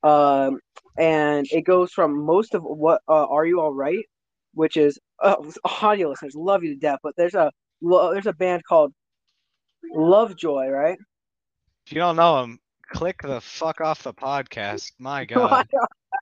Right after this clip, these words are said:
Speaker 1: Troy listened to a video about the Lovejoy,
Speaker 2: If you don't
Speaker 1: uh,
Speaker 2: know 'em, watch, go watch, like, a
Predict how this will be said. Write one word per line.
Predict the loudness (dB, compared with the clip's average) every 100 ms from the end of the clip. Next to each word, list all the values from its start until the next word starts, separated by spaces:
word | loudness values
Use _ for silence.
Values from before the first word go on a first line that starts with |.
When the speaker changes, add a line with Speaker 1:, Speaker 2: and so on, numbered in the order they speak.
| -10 _ _
Speaker 1:
Troy | -2 -2 -2
listened | -8 -8
to | -6
a | -6
video | -6 -4 -2
about | -4 -2 0 0 -2 _ _ _ _ _ _
the | 0
Lovejoy, | 4 4 4 -2 -2 0 -2 -8
Speaker 2:
If | -12 0
you |
don't | 2 4
Speaker 1:
uh, |
Speaker 2:
know | 4 4 2
'em, | 0
watch, | -2 -2 -2
go | -4 -2
watch, | 0 0 -2
like, | -6
a | -8